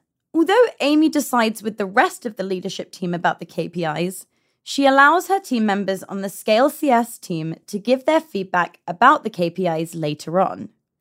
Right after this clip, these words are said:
Dan Ennis, a team manager in Amy's group,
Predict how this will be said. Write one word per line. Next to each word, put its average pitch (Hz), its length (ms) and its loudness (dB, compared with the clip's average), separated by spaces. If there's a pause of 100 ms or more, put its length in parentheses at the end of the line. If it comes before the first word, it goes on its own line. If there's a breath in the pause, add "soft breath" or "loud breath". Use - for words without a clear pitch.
(440)
Dan 359 260 2
Ennis, 196 560 -6
a 202 60 -14
team 277 380 2
manager 262 380 2
in 180 100 0
Amy's 214 420 0
group, 156 400 -12